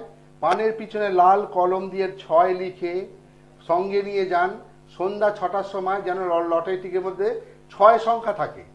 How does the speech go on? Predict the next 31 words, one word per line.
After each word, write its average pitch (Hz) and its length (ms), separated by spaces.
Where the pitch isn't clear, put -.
টিকিট 180 300
কাটুন। 143 300
কাটার 233 320
পর 170 280
ওই 208 160
পানটা, 196 480
ওই 170 200
টিকিটটা, 190 480
ঠিক 214 120
আছে, 208 120
রাত্রিবেলায় 190 540
যখন 190 200
শোবেন 196 380
বালিশের 151 400
নিচে 151 220
নিয়ে 185 220
ঘুমান, 147 280
ঠিক 220 120
আছে? 262 220
এই 208 160
টোটকাটা 196 440
যদি 208 120
করে 202 220
থাকেন, 208 260
দেখুন 170 280
ভাগ্যের 151 360
চাকা 151 220
হয়তো 151 200
কারুর 139 280
না 143 100
কারুর 160 240